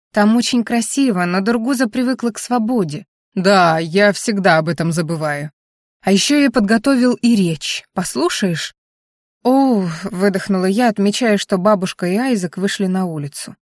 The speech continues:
"Если ты считаешь, что это нужно, то с удовольствием". Окрыленный решением, принц подскочил на ноги и тут же бухнулся на одно колено прямо передо мной. "О, Дургуза!" начал он, взяв меня за руку,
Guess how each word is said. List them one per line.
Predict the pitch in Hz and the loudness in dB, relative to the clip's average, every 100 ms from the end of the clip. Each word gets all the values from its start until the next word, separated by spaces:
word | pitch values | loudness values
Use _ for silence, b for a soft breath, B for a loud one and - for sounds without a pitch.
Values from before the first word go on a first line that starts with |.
| _ _ _ - | _ _ _ -4
"Если | 214 233 214 202 | 0 2 2 0
ты | 190 208 | 0 0
считаешь, | - 196 220 208 185 | -2 0 2 4 2
что | - | 0
это | 208 202 202 | 0 2 2
нужно, | 220 285 220 165 - _ _ - | 2 2 0 -2 -6 _ _ -4
то | 190 | -2
с | 180 | -2
удовольствием". | 202 196 202 277 240 - 156 143 - _ _ _ _ | -2 -2 -2 -6 -6 -8 -8 -8 -12 _ _ _ _
Окрыленный | 208 220 247 294 262 208 | -6 -2 0 2 4 2
решением, | 208 - 285 220 180 170 | 0 0 0 0 0 -4
принц | 247 277 269 | -2 -2 -2
подскочил | - - 208 208 214 190 | -8 -6 -4 -2 -2 0
на | 208 262 | 0 0
ноги | 233 202 208 _ _ | 0 -2 -4 _ _
и | - 196 | -6 -4
тут | 269 254 | -2 0
же | 226 | 0
бухнулся | 202 247 - 220 208 - | 0 -2 -2 -2 -2 0
на | 202 190 | 2 2
одно | 185 202 202 | 2 0 0
колено | 170 175 254 240 214 | -4 -4 -2 -2 -4
прямо | - 175 202 185 165 | -4 -2 0 -2 -4
передо | 175 170 160 | -6 -6 -6
мной. | 160 151 139 147 - _ _ _ _ _ - | -6 -8 -14 -20 -20 _ _ _ _ _ 0
"О, | 262 247 226 | 4 4 4
Дургуза!" | 180 247 214 190 190 220 170 151 170 175 - _ _ | 4 4 4 2 2 2 2 0 -4 -6 -10 _ _
начал | - 185 196 - 180 | -2 0 0 0 0
он, | 208 247 208 | 2 2 0
взяв | 208 160 214 226 | -4 -4 -2 0
меня | 202 185 180 | 0 0 -2
за | 180 247 | 0 0
руку, | 233 - 202 | 0 -2 -6